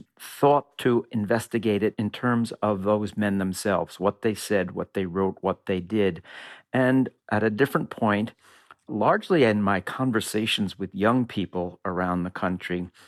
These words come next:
talking about the Civil War and talking about presidents and talking about slavery, I thought, "I really need to flip the narrative here and look at this from the perspective of the enslaved themselves."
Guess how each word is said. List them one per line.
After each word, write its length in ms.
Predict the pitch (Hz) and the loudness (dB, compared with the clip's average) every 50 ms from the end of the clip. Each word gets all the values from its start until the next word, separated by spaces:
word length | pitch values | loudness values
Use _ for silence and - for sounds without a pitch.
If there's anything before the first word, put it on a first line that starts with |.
| - - - - | -20 -20 -14 -6
talking 420 | - 117 113 120 - - 123 110 | 0 0 0 0 0 0 -2 0
about 240 | 101 98 95 - - | 2 2 2 2 0
the 80 | 95 | -6
Civil 360 | - - - 104 90 104 101 87 | -8 -6 -6 -4 -2 -2 -2 -2
War 320 | 87 90 90 92 90 90 | -2 -2 0 0 2 0
and 120 | 92 90 | 0 -2
talking 360 | - - - 107 113 - 127 110 | -4 -2 -4 -4 -2 -2 -2 -2
about 340 | 92 95 92 87 - - _ _ _ - | 0 0 -2 -2 -4 -8 _ _ _ -16
presidents 680 | - - - 104 98 85 92 98 95 95 92 87 - | -10 -4 -2 0 0 0 -2 -4 -4 -4 -4 -4 -6
and 160 | 92 85 - | -8 -8 -8
talking 380 | - - - 107 104 - - 113 | -6 -2 -2 -2 -2 -2 -4 -2
about 240 | 98 92 92 92 - | 0 0 -2 -2 -4
slavery, 640 | - - 92 98 95 90 85 85 90 90 87 87 - - - - - - - - _ - | -8 -4 -2 0 0 0 -2 -2 -2 -2 -2 -4 -6 -10 -16 -16 -16 -18 -18 -14 _ -2
I 160 | 113 127 123 | -2 -2 -2
thought, 400 | 113 - - 131 123 127 123 - _ _ - - | -4 0 2 4 4 4 2 -2 _ _ -4 0
"I 100 | 123 139 | 0 2
really 320 | 147 147 147 139 139 131 | 2 2 4 4 4 4
need 280 | 120 120 120 110 92 - | 4 4 2 0 -2 -4
to 60 | 87 | -10
flip 400 | - - - 110 113 - - _ - - | -12 -10 -4 -4 -4 -4 -4 _ -6 -6
the 100 | 104 92 | -4 -2
narrative 480 | 92 98 95 101 110 113 107 123 120 | 0 0 2 2 2 2 2 0 -4
here 400 | - - - 123 117 117 113 113 - _ _ _ _ _ _ _ - | -4 -8 -4 -2 0 0 0 -2 -4 _ _ _ _ _ _ _ -4
and 260 | 110 107 104 101 110 | -2 -2 -2 0 2
look 200 | 120 123 113 - | 0 0 0 0
at 140 | 117 - - | -4 -4 0
this 380 | - 113 104 - - - - _ _ _ - | 2 2 2 2 -2 -12 -14 _ _ _ -12
from 340 | - - 110 107 104 101 | -4 -2 0 2 2 0
the 180 | 98 98 92 92 _ _ _ - | -2 -2 -6 -8 _ _ _ -6
perspective 840 | - 107 98 - - - - - 120 131 - _ - 139 123 104 - - - | -4 -4 -4 -4 -6 -10 -4 -2 -2 -2 -4 _ 0 0 0 0 -2 -6 -2
of 300 | 110 107 104 98 - - - | 0 0 0 0 -2 -6 -10
the 260 | 98 98 98 104 - - | -8 -8 -8 -8 -10 -8
enslaved 680 | - 98 98 - - - 98 98 95 95 92 87 - - _ _ - | -6 -6 -6 -6 -6 -4 -2 0 0 0 -2 -2 -6 -12 _ _ -6
themselves." 680 | - 95 92 - - - 104 101 90 90 90 92 - | -4 -4 -4 -4 -2 0 2 2 2 0 -2 -4 -8